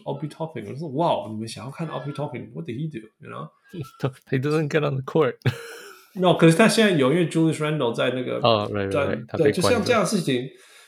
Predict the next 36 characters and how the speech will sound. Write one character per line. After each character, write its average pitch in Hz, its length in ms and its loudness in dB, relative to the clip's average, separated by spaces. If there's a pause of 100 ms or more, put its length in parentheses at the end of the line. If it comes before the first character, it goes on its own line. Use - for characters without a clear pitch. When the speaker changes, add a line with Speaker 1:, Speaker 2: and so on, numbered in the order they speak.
Speaker 1:
你 151 80 -4
知 175 60 -2
道、 - 60 -6
啊， 208 60 2
我 160 100 2
真 208 140 4
的 214 80 6
会 202 100 6
看 208 160 2
到， 214 200 2
我 - 80 2
只 214 80 4
要 220 60 8
看 254 220 4
到 196 60 2
蓝 170 180 6
蓝 170 180 2
橘 160 140 2
橘 147 120 2
的 147 60 2
东 151 140 2
西， 151 160 0
真 151 160 2
的 139 60 0
就 131 80 -2
是 143 100 -4
他 131 140 -6
们 127 60 -4
的 113 100 -2
球 107 240 -6
衣， 107 220 -6 (120)
你 139 80 -18
知 120 60 -14
道 123 120 -10
吗？ 143 80 -12 (600)
Speaker 2:
Right。 131 160 -10